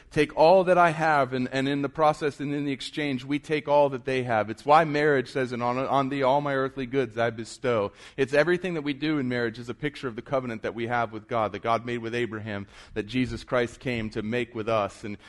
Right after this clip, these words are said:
and it says that our covenant's even better than the covenant that Abraham had, based on better promises. And so we take, we, we say to God, we say, "Take all that I have," right?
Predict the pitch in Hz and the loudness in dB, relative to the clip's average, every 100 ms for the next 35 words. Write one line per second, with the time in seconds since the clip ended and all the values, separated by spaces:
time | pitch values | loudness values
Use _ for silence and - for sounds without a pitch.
0 | - 117 123 151 143 131 143 156 143 143 | -10 -8 0 0 2 2 2 4 2 2
1 | 131 143 127 113 127 123 110 107 - 117 | -2 -4 -4 0 0 0 -4 -10 -4 -4
2 | 107 110 - 107 110 107 107 107 98 107 | -2 -10 -6 -4 -4 -4 -8 -8 -8 -6
3 | 104 98 131 127 120 110 110 110 - 110 | -8 -4 -4 -4 -6 -4 -4 -6 -4 -6
4 | 101 95 104 101 _ _ - - 113 139 | -6 -12 -20 -20 _ _ -20 -12 -4 0
5 | 131 139 139 170 180 - - 147 147 147 | 2 0 2 0 0 -12 -2 -2 2 0
6 | 135 165 180 170 143 160 156 139 139 165 | 2 2 4 2 4 6 6 4 0 -2
7 | 147 170 160 165 165 165 160 151 160 147 | 0 -2 6 6 6 6 6 6 4 4
8 | 113 117 135 151 | 4 2 0 0